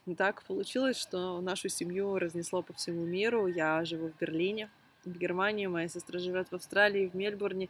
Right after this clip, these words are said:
а мама живёт в Израиле. Когда мне было двенадцать лет, а сестре моей десять лет, э, м-, наша семья переехала в Израиль. С тех пор прошло уже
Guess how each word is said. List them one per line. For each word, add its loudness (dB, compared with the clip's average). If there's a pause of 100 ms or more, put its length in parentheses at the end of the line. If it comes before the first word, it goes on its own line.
(500)
а 0
мама 2
живёт 0 (140)
в -4
Израиле. 2 (1000)
Когда -2
мне 0
было 2
двенадцать -2
лет, 2
а -2
сестре -4
моей -6
десять -4
лет, -2 (240)
э, -6
м-, -6
наша -2
семья -2
переехала -2 (680)
в -2
Израиль. 4
С -4
тех -4
пор -2
прошло -2
уже -4